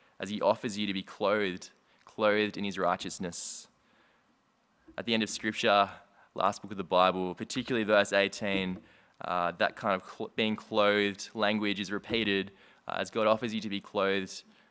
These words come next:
um, no longer live in shame, uh, to cover your shameful nakedness, uh, but to offer or to take up his offer, a free offer of grace. Jesus is saying, "Come and receive from me my garment of righteousness,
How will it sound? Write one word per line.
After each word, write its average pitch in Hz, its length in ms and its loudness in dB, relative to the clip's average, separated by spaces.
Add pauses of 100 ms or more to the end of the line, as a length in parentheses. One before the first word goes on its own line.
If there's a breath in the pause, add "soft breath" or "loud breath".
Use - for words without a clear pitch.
(140 soft breath)
um, 87 340 -8
no 107 140 2
longer 127 160 0
live 120 180 0
in 131 100 0
shame, 104 560 0 (500)
uh, 87 140 -4
to 95 60 -6
cover 104 300 2
your 104 160 2
shameful 107 420 -2
nakedness, 92 680 -4 (400 soft breath)
uh, 87 100 -10
but 90 140 -16
to - 100 -8
offer 92 460 -2
or 98 100 -8
to 107 100 -8
take 95 300 0
up 92 160 2
his 101 180 -8
offer, 92 300 -4
a 87 140 -6 (100)
free 110 260 -2
offer 98 240 2
of 90 180 -4
grace. 92 600 -2 (1120 soft breath)
Jesus 120 280 0
is 113 80 -4
saying, 117 260 4
"Come 131 180 2
and 127 100 2
receive 117 440 -2
from 127 100 -4
me 117 80 0
my 101 160 4
garment 107 540 2
of 95 160 -2
righteousness, 113 960 0